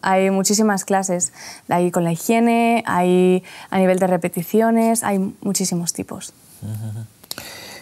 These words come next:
Speaker 2: Eh, ¿cómo se relacionan con la ansiedad este tipo de, de, de trastornos obse-, obsesivos compulsivos?
Speaker 1: Estas personas, cuando tienen este tipo de pensamientos, si no realizan la acción, sienten ansiedad.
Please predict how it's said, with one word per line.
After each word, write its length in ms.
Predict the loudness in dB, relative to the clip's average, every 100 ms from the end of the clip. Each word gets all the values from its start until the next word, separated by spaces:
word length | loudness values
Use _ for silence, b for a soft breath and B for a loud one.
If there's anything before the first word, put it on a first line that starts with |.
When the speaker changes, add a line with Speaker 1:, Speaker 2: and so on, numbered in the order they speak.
| B
Speaker 2:
Eh, 500 | 0 2 2 0 -4 0
¿cómo 220 | 0 2
se 80 | 2
relacionan 500 | 2 2 4 2 2
con 140 | 2
la 80 | 2
ansiedad 340 | 2 2 2
este 220 | 2 0
tipo 260 | -2 -4 -4
de, 180 | -6 -6
de, 240 | -8 -12 -16 B B B
de 100 | -4
trastornos 460 | -4 -2 -2 -2
obse-, 340 | -4 -4 -4 -6
obsesivos 520 | -4 -2 -2 -2 -4
compulsivos? 720 | -6 -6 -6 -6 -8 -12 -14 B B B B
Speaker 1:
Estas 280 | -2 0
personas, 720 | 0 0 2 2 2 0 -4 -8 -2
cuando 180 | 0 2
tienen 200 | 2 2
este 160 | 2
tipo 120 | 2
de 100 | 2
pensamientos, 880 | 0 0 0 2 2 2 2 0 -2 0
si 160 | 4
no 140 | 4 4
realizan 500 | 4 2 0 0 0
la 60 |
acción, 500 | -2 -2 2 2 0 -6 B B B B
sienten 340 | 0 2 2
ansiedad. 540 | 0 0 0 0 0